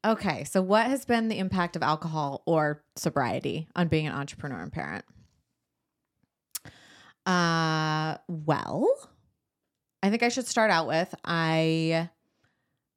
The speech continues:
have, I, you know, I drank as, like, a twenty-one-year-old. I didn't really drink a whole lot before that. Like, I tried alcohol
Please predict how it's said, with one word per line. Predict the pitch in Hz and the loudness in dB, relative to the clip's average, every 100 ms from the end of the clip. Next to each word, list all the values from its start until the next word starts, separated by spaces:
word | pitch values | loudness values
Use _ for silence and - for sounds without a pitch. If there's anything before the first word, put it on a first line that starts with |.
| _ | _
have, | - - 185 170 165 160 160 156 156 156 151 151 - - _ _ _ _ _ _ _ _ - | -20 -10 -2 2 2 2 2 0 0 -2 -6 -12 -20 -20 _ _ _ _ _ _ _ _ 0
I, | 175 170 - _ - | 2 2 -4 _ -6
you | 185 | -4
know, | 143 165 - - | -4 -8 -12 -4
I | 294 | -2
drank | 240 180 170 202 - | 2 0 0 -6 -6
as, | - 165 | -2 -2
like, | 165 165 | -2 -4
a | |
twenty-one-year-old. | 160 165 170 156 147 156 156 165 | -2 -2 -2 -4 -4 -2 0 -2
I | |
didn't | 170 214 233 170 | -2 -2 -2 -2
really | 151 151 160 | -2 0 0
drink | 160 151 143 156 - _ - - - | -4 -6 -6 -8 -12 _ -20 -20 -8
a | - | -8
whole | - 160 156 | -6 -6 -2
lot | 156 151 | -2 -2
before | 151 - 143 | -4 -8 -6
that. | 147 151 | -6 -6
Like, | 156 175 | -4 -4
I | |
tried | 160 - 139 117 85 | -4 -6 -6 -6 -4
alcohol | 120 139 143 131 123 139 | -6 -6 -6 -4 -4 -6